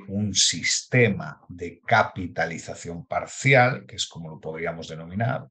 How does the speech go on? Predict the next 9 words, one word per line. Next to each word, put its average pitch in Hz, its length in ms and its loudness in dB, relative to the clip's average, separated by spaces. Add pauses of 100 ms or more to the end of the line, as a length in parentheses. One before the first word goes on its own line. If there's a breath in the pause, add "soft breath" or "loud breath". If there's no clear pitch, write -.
sistema - 600 -4 (460 loud breath)
sanitario 85 640 2
basado 90 320 0
en 87 80 -8
un 85 80 -10
programa 92 400 0
de 92 80 -6
capitalización 80 1160 -6
parcial, 123 760 4